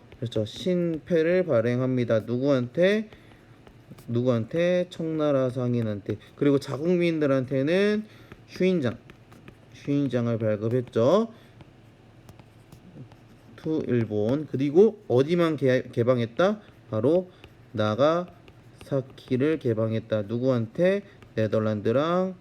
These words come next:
청나라한테 개방을 했었다 정도만 여러분들 기억하시면 좋을 것 같습니다. 오늘 내용 여기까지 정리하고요.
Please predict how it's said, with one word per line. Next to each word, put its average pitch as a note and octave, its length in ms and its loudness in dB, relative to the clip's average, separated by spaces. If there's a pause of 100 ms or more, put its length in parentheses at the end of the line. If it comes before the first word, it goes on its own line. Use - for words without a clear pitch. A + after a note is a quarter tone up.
(440)
청나라한테 A#2+ 720 -2 (100)
개방을 G#2 420 -6
했었다 B2+ 500 2
정도만 B2+ 500 0
여러분들 A#2+ 540 4 (320)
기억하시면 C3 840 0
좋을 A2+ 320 -2
것 F3+ 340 4
같습니다. G#2+ 720 -4 (720)
오늘 A3 240 6
내용 A3 240 6
여기까지 E3+ 440 4
정리하고요. E3+ 920 0